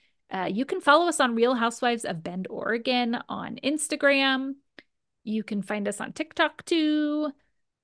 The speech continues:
Uh, subscribe to the podcast, please. Review us on Apple Podcasts, and please share us with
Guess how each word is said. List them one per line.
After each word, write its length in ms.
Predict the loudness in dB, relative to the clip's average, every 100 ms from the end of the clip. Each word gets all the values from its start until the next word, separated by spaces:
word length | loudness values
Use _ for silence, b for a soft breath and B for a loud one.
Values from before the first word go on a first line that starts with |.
| _ -2
Uh, 200 | -2 -2
subscribe 680 | -4 -6 2 6 6 6 2
to 100 | -2
the 80 |
podcast, 600 | 2 2 4 2 0 -2 -6
please. 480 | -4 -2 -2 0
Review 340 | 0 0 2 0
us 160 | 0
on 140 | -2 -2
Apple 300 | -4 -6 -8
Podcasts, 540 | -8 -8 -8 -8 -6
and 120 | -6
please 200 | -6 -6
share 300 | -6 -6 -2
us 220 | -2 -4 -6
with 200 | -8